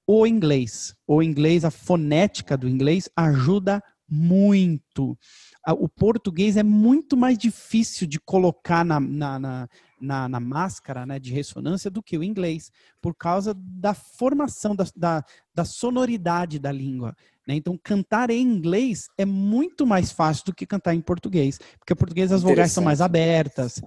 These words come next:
Speaker 2: É.
Speaker 1: É, então, o A, quem estuda técnica vocal,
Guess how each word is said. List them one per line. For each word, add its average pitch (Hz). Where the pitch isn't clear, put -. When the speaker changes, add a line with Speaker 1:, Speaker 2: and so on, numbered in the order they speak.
Speaker 2:
É. 135
Speaker 1:
É, 135
então, 170
o 165
A, 202
quem 233
estuda 175
técnica 151
vocal, 170